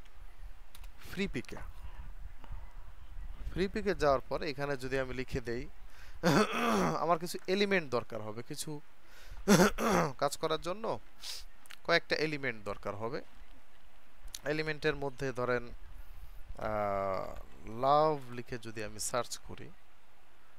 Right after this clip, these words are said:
এখান থেকে অনেক টাইপের ডিজাইন, এই একটা। তারপরে হচ্ছে, আল্লাহু আকবার। এই যে অনেক সুন্দর সুন্দর ইয়ে, আমি এখান থেকে নিব হচ্ছে এই একটা, ওই একটা।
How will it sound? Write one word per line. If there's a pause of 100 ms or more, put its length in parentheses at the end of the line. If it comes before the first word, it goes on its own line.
(160)
এখান
থেকে
অনেক
টাইপের
ডিজাইন,
এই
একটা। (2250)
তারপরে
হচ্ছে, (2500)
আল্লাহু
আকবার। (1200)
এই
যে
অনেক
সুন্দর
সুন্দর (200)
ইয়ে, (340)
আমি
এখান
থেকে
নিব
হচ্ছে
এই
একটা,
ওই
একটা।